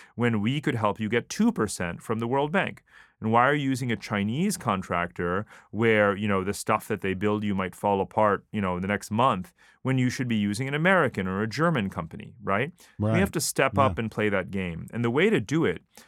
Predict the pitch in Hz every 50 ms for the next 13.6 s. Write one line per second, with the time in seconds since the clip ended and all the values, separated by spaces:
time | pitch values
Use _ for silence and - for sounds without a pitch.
0 | _ _ _ _ - 120 117 110 127 131 143 156 - - - - 170 156 139 127
1 | 113 104 98 95 92 90 85 - - 127 117 110 104 104 123 127 131 127 123 -
2 | 123 113 107 110 107 104 101 - - 101 - - - 127 - - 127 - 131 120
3 | - - _ - 139 156 185 202 196 147 110 92 95 87 87 - - 90 85 80
4 | 82 80 78 80 82 - - 85 82 - - 139 135 135 147 156 170 185 180 151
5 | 131 117 - _ - 123 - - 131 120 101 - - 143 156 156 127 - - -
6 | - 156 151 123 101 87 85 82 - 92 101 110 107 117 135 110 110 104 101 113
7 | 117 113 - 104 - - 104 90 - - - - 85 85 - - - - - _
8 | - 113 113 110 - - 139 147 165 165 - - 104 98 - - 131 139 135 120
9 | 101 90 85 101 95 104 92 87 92 87 - 110 113 110 107 101 101 - _ _
10 | _ - 123 107 87 80 80 - - 104 98 85 82 90 92 92 110 117 120 117
11 | 110 104 - - - - 95 87 107 104 104 98 98 92 82 82 95 98 101 98
12 | 95 92 87 92 85 80 - - 95 95 98 98 95 92 92 92 87 92 80 82
13 | 82 92 95 98 95 92 95 92 87 87 87 87